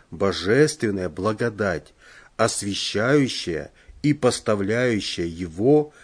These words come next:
на известную степень церковной иерархии, и потом содействующая ему в прохождении его иерархических обязанностей.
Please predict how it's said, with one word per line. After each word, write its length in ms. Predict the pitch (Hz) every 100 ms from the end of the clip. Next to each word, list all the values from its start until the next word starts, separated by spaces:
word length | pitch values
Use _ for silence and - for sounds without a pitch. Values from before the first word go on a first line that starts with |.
| - -
на 180 | 98 101
известную 680 | 85 87 110 160 - 127 123
степень 640 | - 95 113 127 113 117
церковной 720 | - - 92 - 107 113 107 -
иерархии, 840 | 110 104 92 85 76 - - 55 - - - - -
и 120 | 151
потом 800 | - 101 - - 107 151 98 - _ _
содействующая 1300 | - 113 98 82 104 160 185 - 135 123 - 104
ему 400 | 101 98 95 78 - - -
в 120 | -
прохождении 1080 | - 113 135 151 143 101 87 113 117 107 95
его 600 | 87 87 82 110 131 135 - - _
иерархических 960 | 107 95 87 - 113 - 110 - 98 - _
обязанностей. 920 | 92 80 107 92 - 69 - - -